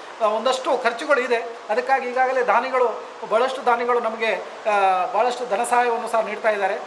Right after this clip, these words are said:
ಈ ನಿಟ್ಟಿನಲ್ಲಿ ಯಾವುದೇ ರೀತಿಯ ಕುಂದುಕೊರತೆ ಆಗದಂತೆ ಈ ಕಾರ್ಯಕ್ರಮ ಆಯೋಜಿಸಿದ್ದೇವೆ. ಪತ್ರಿಕಾ ಮಾಧ್ಯಮದವರು ಸಹ ಪ್ರತಿದಿನ ಬಂದು ಈ ಕಾರ್ಯಕ್ರಮವನ್ನು, ಆ, ಬಂದು ಚಂದಗಾಣಿಸಿಕೊಡಬೇಕು.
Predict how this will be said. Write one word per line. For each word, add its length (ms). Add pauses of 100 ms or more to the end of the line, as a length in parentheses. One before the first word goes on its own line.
(240)
ಈ 20
ನಿಟ್ಟಿನಲ್ಲಿ 460
ಯಾವುದೇ 360
ರೀತಿಯ 260
ಕುಂದುಕೊರತೆ 500
ಆಗದಂತೆ 440
ಈ 80
ಕಾರ್ಯಕ್ರಮ 420
ಆಯೋಜಿಸಿದ್ದೇವೆ. 960 (680)
ಪತ್ರಿಕಾ 360
ಮಾಧ್ಯಮದವರು 680
ಸಹ 160
ಪ್ರತಿದಿನ 480
ಬಂದು 340 (280)
ಈ 100
ಕಾರ್ಯಕ್ರಮವನ್ನು, 840
ಆ, 340 (760)
ಬಂದು 200
ಚಂದಗಾಣಿಸಿಕೊಡಬೇಕು. 960